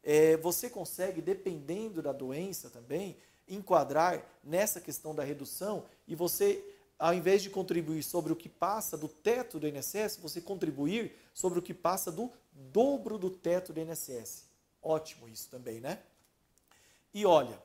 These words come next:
o que que eu quero pedir pra você? Se você gostou, espero que tenha gostado, espero que tenha sido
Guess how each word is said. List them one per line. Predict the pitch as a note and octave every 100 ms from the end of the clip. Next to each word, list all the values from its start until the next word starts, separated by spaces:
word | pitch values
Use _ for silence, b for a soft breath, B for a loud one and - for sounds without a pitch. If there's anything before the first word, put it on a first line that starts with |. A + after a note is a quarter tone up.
| _
o |
que | -
que | A#3
eu |
quero | G#3 G3
pedir | F#3+ D#3
pra | D#3+
você? | D#3+ C#3 G#2+
Se |
você | C#3 - E3+
gostou, | C#3 - D3+ E3 F3 F3 B B
espero | - - F#3 F#3+
que | -
tenha | C#3+
gostado, | B2+ - D#3 D#3
espero | - F3
que | -
tenha | D#3
sido | - D3 C#3+